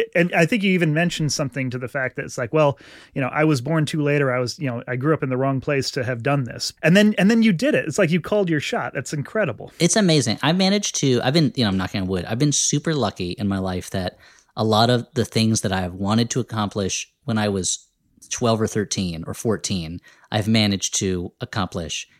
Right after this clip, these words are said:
Speaker 2: And I just
Speaker 1: Mm-hmm.
Speaker 2: have a few things I need to check off. And then I'll have to, I guess my work on this earth will be done.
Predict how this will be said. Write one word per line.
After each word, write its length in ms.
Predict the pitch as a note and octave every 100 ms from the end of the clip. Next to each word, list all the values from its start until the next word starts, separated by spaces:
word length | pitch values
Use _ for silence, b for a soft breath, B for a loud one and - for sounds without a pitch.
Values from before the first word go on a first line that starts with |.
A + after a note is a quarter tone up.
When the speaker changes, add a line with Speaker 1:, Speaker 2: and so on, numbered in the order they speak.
| _
Speaker 2:
And 100 | G2
I 60 | G2
just 140 | A2
Speaker 1:
Mm-hmm. 60 | A2
Speaker 2:
have 100 | G#2
a 60 |
few 400 | F#2 - C3 D3+
things 600 | D#3 - A#2 F2 G2 - -
I 140 | A#2
need 180 | A#2 A2+
to 80 | -
check 320 | G#2 - B2+
off. 360 | A2+ F2 E2 - B B
And 200 | - G#2+
then 420 | G#2+ G#2 G2 F#2+ F#2 b b b _
I'll 140 | G#2
have 260 | G2 G2 -
to, 400 | - G2 F#2 F#2 - _ _ _
I 140 | G2 G2
guess 240 | G2+ - A2+
my 160 | A#2
work 220 | G#2+ G#2 A2
on 80 |
this 160 | G#2 G2
earth 180 | A2 -
will 60 |
be 100 | G#2+
done. 320 | G#2+ G#2+ F#2+